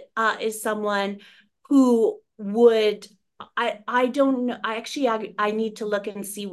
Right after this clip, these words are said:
if he's commented on Harvard President Claudine Gay, because Harvard President Claudine Gay is exactly the kind of person that, um, you know, Tariq Nasheed would abhor, because he sees them as being these super hyper privileged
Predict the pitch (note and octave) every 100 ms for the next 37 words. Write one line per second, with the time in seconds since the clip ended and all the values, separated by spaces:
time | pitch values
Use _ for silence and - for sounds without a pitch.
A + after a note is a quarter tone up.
0 | - G3+ G3 G3 F3+ - G3+ G3 F#3+ G3+
1 | F3+ E3+ F3 F3+ E3 E3+ - F#3 F3 E3+
2 | E3 - F3 E3 E3+ E3+ E3 D#3+ - -
3 | - A#3+ B3 B3 D4 D#4+ F#4 - F4 E4
4 | C#4+ C4+ - A3 G#3 G#3+ G#3 G#3 F#3+ F3
5 | E3+ F3 - - _ _ A#3 G#3+ G#3+ G#3
6 | A3 A3 C4 A#3+ A#3+ A3+ G#3+ G#3 G#3 G3
7 | G3+ G3 F#3+ F3+ E3+ D#3+ - _ - F3+
8 | D#3+ D#3+ B2 _ _ G3+ F#3 F3+ E3+ E3
9 | _ _ - G3+ G#3+ G#3+ F#3+ - G3 F3
10 | F3 E3 E3 G3+ F3+ E3+ F3 G3+ - G#3+
11 | G3+ - B3 C4 B3+ - G3 F3+ F#3 F3+
12 | F3 - F#3 F3+ F3 E3+ E3 - _ _
13 | - - - D4 D4+ D4 C#4+ C4+ C4+ _
14 | - - A#3 G#3+ A3 G#3+ G#3+ G#3+ - G3+
15 | G3 G3 F#3+ F3+ E3+ -